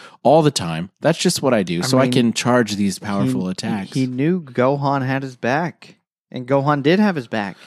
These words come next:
Speaker 1: Okay, do you think they're gonna use that in the tournament, though?
Speaker 2: Maybe.
Speaker 1: Like, "All nine of y'all get around me, don't let anybody touch me, and then I have this trump card attack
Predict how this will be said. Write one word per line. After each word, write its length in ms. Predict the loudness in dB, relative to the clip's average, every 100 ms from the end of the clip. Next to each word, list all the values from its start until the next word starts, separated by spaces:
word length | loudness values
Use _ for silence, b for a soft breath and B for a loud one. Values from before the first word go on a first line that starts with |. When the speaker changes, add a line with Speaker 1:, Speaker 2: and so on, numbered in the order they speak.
| B -12
Speaker 1:
Okay, 240 | -10 -8 -4
do 80 |
you 80 | 0
think 140 | 2 2
they're 80 | 4
gonna 140 | 4
use 200 | 4 2
that 160 | 0 0
in 140 | 2
the 40 | 0
tournament, 460 | -2 -2 -2 -4
though? 120 | -4 -2
Speaker 2:
Maybe. 340 | 0 0 0 -4
Speaker 1:
Like, 60 | B 0
"All 160 | 2
nine 240 | 4 4 4
of 100 | 4
y'all 140 | 2
get 180 | 2 0
around 360 | 2 2 2 2
me, 120 | 0
don't 200 | 0 0
let 140 | 0
anybody 420 | 2 2 2 -2 -4
touch 320 | -6 -6 -4
me, 140 | -2
and 120 | 2 2
then 100 | 4
I 120 | 2
have 240 | 2 0
this 120 | -2 -4
trump 320 | 0 0 -2
card 300 | -2 -2 -2
attack 460 | -6 -6 -8 -10